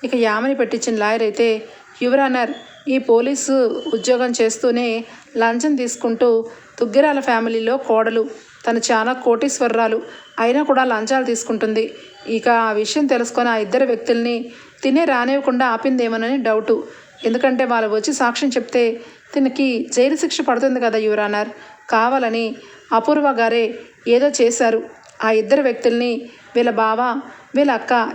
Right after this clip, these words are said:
ఇద్దరు కలిశారు నిన్న. అదంతా మాకు ఇన్ఫర్మేషన్ తెలిసింది. వాళ్ళకే ఆ ఇద్దరు వ్యక్తులు ఎక్కడున్నారో తెలుసు. కావాలని ఆ ఇద్దరు సాక్ష్యాలని వీళ్ళు తారుమారు చేయడం కోసం చాలా పెద్ద కథని అల్లుతున్నారు యువర్ ఆనర్" అని చెప్పి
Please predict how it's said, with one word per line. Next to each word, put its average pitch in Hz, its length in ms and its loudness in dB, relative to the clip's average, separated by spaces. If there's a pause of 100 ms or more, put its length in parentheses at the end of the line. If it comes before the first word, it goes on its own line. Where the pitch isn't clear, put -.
ఇద్దరు 240 260 2
కలిశారు 233 580 0 (420)
నిన్న. 226 420 -2 (340)
అదంతా 240 320 0
మాకు 254 280 -2
ఇన్ఫర్మేషన్ 240 600 0
తెలిసింది. 226 580 -2 (380)
వాళ్ళకే 247 360 2
ఆ 262 120 2
ఇద్దరు 220 300 0
వ్యక్తులు 254 320 0
ఎక్కడున్నారో 240 580 0
తెలుసు. 233 460 -2 (380)
కావాలని 226 760 0
ఆ 220 80 0
ఇద్దరు 214 300 0
సాక్ష్యాలని 233 680 -2 (380)
వీళ్ళు 240 140 0
తారుమారు 254 480 2 (120)
చేయడం 240 240 0
కోసం 226 380 -2 (420)
చాలా 254 200 4
పెద్ద 240 340 -2
కథని 254 280 2
అల్లుతున్నారు 233 460 -2
యువర్ 214 260 0
ఆనర్" 214 260 0
అని 214 120 -2
చెప్పి 214 480 -2